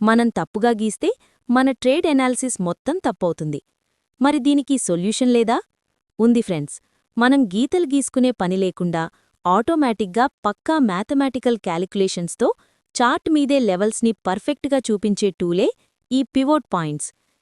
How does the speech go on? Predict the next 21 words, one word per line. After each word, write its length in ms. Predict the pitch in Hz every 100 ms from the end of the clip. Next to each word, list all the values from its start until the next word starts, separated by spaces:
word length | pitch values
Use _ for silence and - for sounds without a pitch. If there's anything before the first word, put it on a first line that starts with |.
| _ 240
ఇది 200 | 262 294
మనుషులు 460 | 196 185 262 339
గీసేది 420 | 285 277 262 240 226
కాదు 260 | 180 175
కాబట్టి 420 | 190 180 170 254 415 _ _ _ 240
ఇందులో 340 | 254 262 269 254
హ్యూమన్ 420 | - 277 370 339
ఎర్రర్ 280 | 214 208 294
ఉండదు. 320 | 208 165 156 - _ _ _ _
పెద్ద 200 | 240 240 349
పెద్ద 240 | 359 269 302 214
ఇన్‌స్టిట్యూషనల్ 760 | 240 - 311 302 294 277 254
ట్రేడర్స్ 420 | 208 190 214 214
కూడా 260 | - 170 202 440 _ _ _
ఇంట్రాడే 460 | 254 294 370 339 302
కోసం 360 | - 240 277 277 -
ఈ 100 | 233
లెవెల్స్‌నే 480 | 320 277 233 - 240 381
ఫాలో 280 | 285 247 220
అవుతుంటారు. 520 | 185 175 165 160 156 _ _ _ _ _
ఫ్రెండ్స్, 300 | 202 202 339